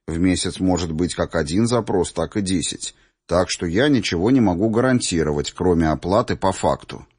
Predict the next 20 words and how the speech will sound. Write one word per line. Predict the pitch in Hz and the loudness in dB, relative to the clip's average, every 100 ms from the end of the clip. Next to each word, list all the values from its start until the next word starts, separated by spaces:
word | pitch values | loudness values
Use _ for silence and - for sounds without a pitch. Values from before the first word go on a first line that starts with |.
| _ _ _ _ | _ _ _ _
«Сергей», — | - - - 113 104 123 101 73 - _ _ _ _ | -8 -6 -2 -2 0 2 2 -2 -12 _ _ _ _
проникновенно | 95 90 85 85 82 85 107 117 113 | 2 2 2 0 0 2 4 2 2
выдохнула | 85 78 87 95 90 92 | 0 0 -2 0 2 2
Алиса, | 92 82 67 - 58 - _ _ _ _ | 2 0 -2 -4 -6 -14 _ _ _ _
«ты | 120 110 104 90 | 2 4 2 0
сильно | 87 - - 143 127 107 | -2 -2 2 4 4 4
выручил | 95 160 151 - 113 | 2 2 2 0 0
нас | 101 104 101 | 2 2 0
с | - | -2
папой | 131 135 107 | 0 0 0
в | 95 | -2
этом | 131 127 | -2 2
месяце. | 143 139 107 - 104 - _ _ | 4 4 2 -2 -8 -10 _ _
Я | - 110 120 127 | -4 0 2 2
не | 131 143 | 4 6
могу | 143 139 202 | 4 2 0
взять | 190 160 117 | 2 0 0
с | - | -2
тебя | 123 104 | 0 0
денег». | 87 85 67 62 - | 0 -2 -4 -8 -14